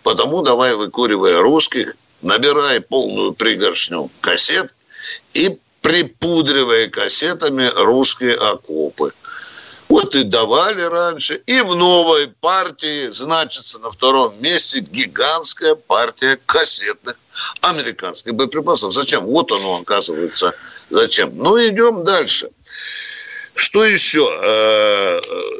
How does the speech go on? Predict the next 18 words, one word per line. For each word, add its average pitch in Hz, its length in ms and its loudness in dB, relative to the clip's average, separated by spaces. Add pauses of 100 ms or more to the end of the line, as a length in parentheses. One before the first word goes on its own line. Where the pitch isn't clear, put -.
есть - 260 2
такой 202 240 2
генерал 175 640 2
Тарнавский 165 800 -2
на 117 280 -4
Украине. 123 880 0 (240)
Да, 87 300 0 (100)
на, 92 220 -2 (100)
на 107 80 0
Украине. 156 720 0 (360)
Он, 147 560 0
по-моему, 160 340 0
Си 151 200 2
Эн 160 140 -4
Эн 139 160 0
давал 123 340 2
на 117 120 -2
днях, 117 400 -2